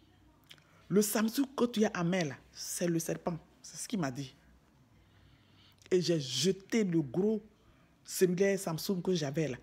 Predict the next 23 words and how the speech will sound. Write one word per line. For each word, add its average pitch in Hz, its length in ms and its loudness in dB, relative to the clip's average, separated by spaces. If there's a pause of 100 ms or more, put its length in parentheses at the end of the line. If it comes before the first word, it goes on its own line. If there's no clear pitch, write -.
(180)
Je 139 140 -2
l'ai 156 120 2
détruit, 165 640 0
je 143 120 -6
l'ai 151 120 -2
jeté. 143 380 -4 (280)
Je 151 80 -10
suis 190 200 -2
allé 170 180 0
racheter 151 600 -2
un 208 100 -2
petit 202 480 -2 (180)
Samsung, 139 600 -6 (200)
un 220 80 2
petit 202 300 -4
téléphone. 147 440 -2 (800)
Ne 170 100 2
sachant 165 320 -4
pas 208 180 -4
que 208 100 -10
c'est, - 160 -6 (240)
c'était 185 380 -2
Samsung. 147 500 -4